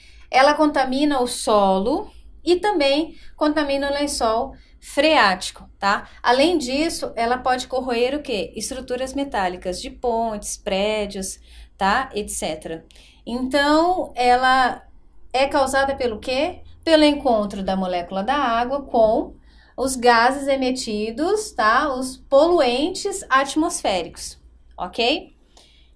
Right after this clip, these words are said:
Bem, agora a gente tem, por último, a camada de ozônio, tá? Ah, a camada de ozônio,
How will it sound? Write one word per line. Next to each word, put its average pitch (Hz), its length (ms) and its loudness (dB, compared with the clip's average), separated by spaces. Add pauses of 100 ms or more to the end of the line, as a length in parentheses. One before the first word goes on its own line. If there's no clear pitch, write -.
(260)
Bem, 220 380 4
agora 277 320 4
a 320 40 0
gente 302 280 -2
tem, 208 160 -6
por 269 180 -4
último, 320 340 -2
a 247 100 -2
camada 262 380 0
de 269 120 -4
ozônio, 277 440 -4 (380)
tá? 190 340 -4 (540)
Ah, 254 460 6
a 330 100 4
camada 392 440 4
de 269 120 -4
ozônio, 220 680 -2